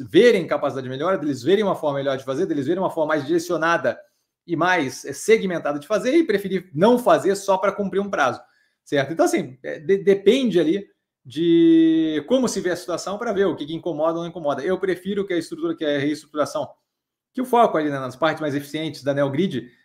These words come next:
sejam feitas da forma mais positiva pra operação, independente de levar um pouco mais de tempo, um pouco menos de tempo,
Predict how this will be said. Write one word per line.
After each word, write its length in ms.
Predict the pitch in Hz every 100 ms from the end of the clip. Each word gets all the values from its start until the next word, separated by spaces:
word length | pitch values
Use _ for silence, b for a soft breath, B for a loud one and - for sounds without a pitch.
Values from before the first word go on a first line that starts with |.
| B
sejam 320 | - 190 185
feitas 420 | 180 175 165 151
da 100 | 139
forma 360 | 135 170 156 143
mais 340 | 143 185 170
positiva 720 | - 196 233 170 165 - 151
pra 100 | 151
operação, 420 | 175 208 233 294 311
independente 380 | 311 254 202
de 60 | 170
levar 200 | 175 165
um 100 | 147
pouco 360 | 175 190 190 165
mais 220 | 160 147
de 80 | 135
tempo, 340 | 156 165 135
um 40 |
pouco 220 | 123 - 165
menos 200 | 151 123
de 60 |
tempo, 400 | 180 185 175 139